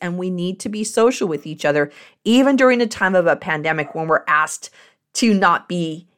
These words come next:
in physical proximity of other people. So get yourself some support.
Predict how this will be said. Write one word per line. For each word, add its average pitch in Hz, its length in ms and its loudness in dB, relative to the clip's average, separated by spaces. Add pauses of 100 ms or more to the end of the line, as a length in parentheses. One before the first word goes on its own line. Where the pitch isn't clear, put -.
in 185 160 -2
physical 175 560 2
proximity 156 840 0
of 139 100 0
other 139 220 4
people. - 600 -10 (380)
So 170 340 0 (360)
get 190 240 6
yourself 202 340 2
some 156 200 -8
support. - 500 -6